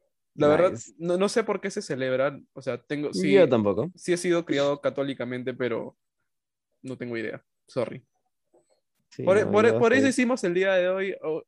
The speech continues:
Speaker 1: habla-, decidimos hablar el, el día de hoy de remakes. <laughs>
Speaker 2: Exacto, porque no estamos muy seguros de qué está pasando en nuestro país. <laughs> En materia de fiestas y feriados, no tenemos ni idea de qué significan. Somos
Speaker 1: Mm.
Speaker 2: muy malos peruanos.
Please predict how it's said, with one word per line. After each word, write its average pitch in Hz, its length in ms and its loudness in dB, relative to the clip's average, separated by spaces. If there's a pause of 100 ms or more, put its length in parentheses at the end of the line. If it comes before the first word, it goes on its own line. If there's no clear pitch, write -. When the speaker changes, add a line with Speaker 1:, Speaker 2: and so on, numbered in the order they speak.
Speaker 1:
habla-, 147 340 -2
decidimos 165 480 -6
hablar 147 220 -4
el, 143 240 -6
el 131 100 -6
día 131 160 0
de 127 60 -2
hoy 131 100 -2
de 135 100 -4
remakes. 117 540 -12 (100)
<laughs> 170 400 -4 (680)
Speaker 2:
Exacto, 190 580 6
porque 123 160 2
no 127 80 2
estamos 143 280 0
muy 143 100 0
seguros 131 300 0
de 113 80 0
qué 110 80 -4
está 107 120 -4
pasando 104 280 -6
en - 20 -4
nuestro 92 220 -8
país. - 200 -14 (260)
<laughs> 370 960 0
En 131 140 4
materia 123 420 4
de 107 120 4
fiestas 110 360 0
y 117 60 0
feriados, 90 380 -2
no 101 80 -2
tenemos 98 260 -2
ni 98 120 0
idea 170 160 2
de 170 80 2
qué 156 100 0
significan. 143 420 -2 (480)
Somos 117 320 -2
Speaker 1:
Mm. 131 40 -2
Speaker 2:
muy 147 200 6
malos 123 320 2
peruanos. 80 420 -6